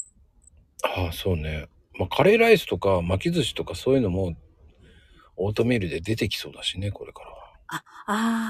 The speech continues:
Speaker 2: あー、出てきそう、出てきそう。
Speaker 1: だからやっぱり、その、日本の米も安心ではないからさ。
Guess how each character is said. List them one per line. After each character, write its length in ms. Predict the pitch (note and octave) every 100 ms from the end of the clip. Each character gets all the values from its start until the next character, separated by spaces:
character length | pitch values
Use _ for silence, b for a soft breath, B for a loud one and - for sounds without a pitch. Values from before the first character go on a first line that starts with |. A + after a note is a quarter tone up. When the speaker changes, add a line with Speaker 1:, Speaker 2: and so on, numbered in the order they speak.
| A3 A3 A3 A3
Speaker 2:
あ 40 | A3
ー、 40 |
出 140 | A3+
て 180 | A3+ B3
き 160 | A#3+ B3
そ 300 | - A3+ F#3+
う、 40 |
出 100 | G3+
て 180 | G3+ G#3
き 140 | G#3
そ 300 | G3+ G3+ D3+ -
う。 380 | _ - -
Speaker 1:
だ 80 | B2+
か 40 | A2+
ら 40 |
や 80 | A#2+
っ 80 | - _
ぱ 120 | - F#3
り、 440 | F3 D3 C2+ - -
そ 160 | -
の、 360 | F2 D2+ - - - _ _ _ _ -
日 240 | C#3+ E3+
本 320 | F#3+ A3+ A3+
の 100 | G#3+
米 400 | F3+ - F#3 F3+
も 360 | D3 C3 E2+ - -
安 260 | D3 F3
心 240 | D#3 F3 E3
で 100 | D3+
は 100 | G#2+
な 140 | E2
い 60 | -
か 120 | -
ら 80 | -
さ。 260 | - -